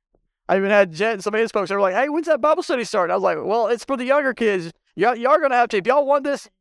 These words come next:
we can do this, but you're gonna have to do some movement too, right? Do some requests here, get some, some classrooms and some places like that."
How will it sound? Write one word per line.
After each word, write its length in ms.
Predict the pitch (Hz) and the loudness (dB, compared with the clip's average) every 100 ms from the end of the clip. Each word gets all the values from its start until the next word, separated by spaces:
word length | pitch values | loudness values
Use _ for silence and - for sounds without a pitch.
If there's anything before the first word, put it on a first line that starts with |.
| _ | _
we 160 | - 269 | -8 -4
can 120 | 247 | -2
do 120 | 233 | 0
this, 160 | 262 214 | 2 0
but 120 | 196 | 0
you're 120 | 196 | -2
gonna 140 | 233 214 | 0 2
have 120 | 196 | 2
to 60 | 175 | 0
do 100 | 180 | -4
some 160 | 170 | -4
movement 360 | 170 160 156 160 | -6 -6 -8 -4
too, 180 | 202 151 | -2 0
right? 280 | 156 160 - _ _ _ _ _ _ | 0 0 -4 _ _ _ _ _ _
Do 100 | - | -8
some 180 | 185 175 | -4 -4
requests 420 | 160 190 175 - | -2 2 2 0
here, 240 | 156 147 139 | -4 -4 -4
get 140 | 160 | -6
some, 260 | - 147 - _ _ | -4 -6 -8 _ _
some 200 | - 147 | -12 -6
classrooms 640 | - 175 165 - 165 160 | 0 0 0 -4 -4 -4
and 100 | 151 | -6
some 140 | 139 143 | -10 -6
places 400 | 170 165 160 151 | -4 -4 -6 -8
like 180 | 165 - | -8 -4
that." 320 | 156 147 | -2 -2